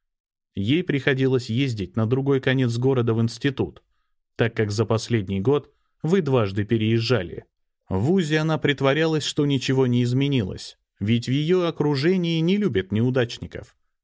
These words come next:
А уровень дохода вашей семьи серьезно снизился по сравнению с тем, что было раньше». Лена подрабатывала, раздавая флаеры на улице, чтобы в буфете иметь возможность позволить себе купить то же, что и ее новые друзья.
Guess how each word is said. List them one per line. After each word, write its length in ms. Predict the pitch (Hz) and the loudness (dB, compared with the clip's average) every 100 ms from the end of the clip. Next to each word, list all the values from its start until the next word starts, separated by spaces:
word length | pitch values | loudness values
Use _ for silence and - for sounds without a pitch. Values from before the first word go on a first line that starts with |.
| _ _ _ | _ _ _
А 140 | 120 127 | 0 2
уровень 400 | 127 117 113 110 | 4 2 2 0
дохода 400 | 113 120 110 104 | 0 0 0 0
вашей 300 | 104 - 95 | 0 -2 -4
семьи 500 | 110 117 151 160 - _ _ | -2 0 0 -2 -8 _ _
серьезно 640 | - - 202 196 165 170 156 | -6 -2 0 2 0 0 -2
снизился 560 | - 190 110 92 101 | 0 0 0 -2 -2
по 120 | 95 | -2
сравнению 520 | 104 120 117 123 110 107 | 0 0 0 0 0 -2
с 80 | |
тем, 220 | - 185 165 | -2 -2 -2
что 220 | - 139 | -2 0
было 280 | 110 95 107 | 0 2 2
раньше». 540 | 113 92 - 67 - _ _ _ _ - | 0 -2 -6 -8 -14 _ _ _ _ -4
Лена 400 | 107 151 165 156 | 0 2 2 0
подрабатывала, 760 | 156 139 131 147 156 147 147 143 | 0 2 2 2 2 2 2 2
раздавая 460 | 131 123 123 117 | 2 2 4 2
флаеры 460 | 110 123 117 117 120 | 2 2 4 4 2
на 160 | 127 | 2
улице, 420 | 143 107 87 - 92 | 0 -2 -4 -6 -6
чтобы 340 | - 110 110 | -2 0 0
в 60 | 110 | 0
буфете 540 | 113 117 160 - 90 | 0 2 0 -2 -4
иметь 340 | 104 123 127 117 | 0 2 2 2
возможность 680 | 117 110 151 156 156 135 | 0 0 0 0 -2 -2
позволить 520 | - 110 123 175 170 - | 0 0 2 2 0 -2
себе 280 | 143 143 | -2 0
купить 400 | 131 123 120 104 | 0 0 -2 -2
то 160 | - 165 | 0 0
же, 160 | 107 92 | -2 -6
что 240 | - 196 | -2 0
и 80 | 185 | 2
ее 420 | 170 127 117 156 | 0 2 2 2
новые 340 | 143 110 101 | 2 2 2
друзья. 600 | 107 131 127 95 82 - | 2 0 -2 -4 -6 -12